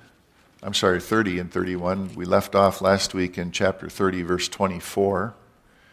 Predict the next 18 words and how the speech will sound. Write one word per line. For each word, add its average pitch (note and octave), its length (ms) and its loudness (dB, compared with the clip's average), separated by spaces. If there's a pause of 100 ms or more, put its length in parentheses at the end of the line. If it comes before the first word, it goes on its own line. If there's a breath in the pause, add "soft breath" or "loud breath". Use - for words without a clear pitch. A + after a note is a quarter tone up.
(600 soft breath)
and F#2 260 -6
pick G2+ 160 0
it F#2 80 4
up F#2+ 180 2
in F2 140 -6
verse F2+ 240 2
twenty-five. F#2 960 0 (1400 loud breath)
And, F2+ 380 -2
you F#2 80 0
know, G#2 240 4
I'm F#2+ 180 0
just C3+ 240 -2
gonna F2+ 200 -6
read F#2 260 -2
all G#2+ 380 4
the B2+ 80 -4
way A#2 160 -2
through F#2 520 -2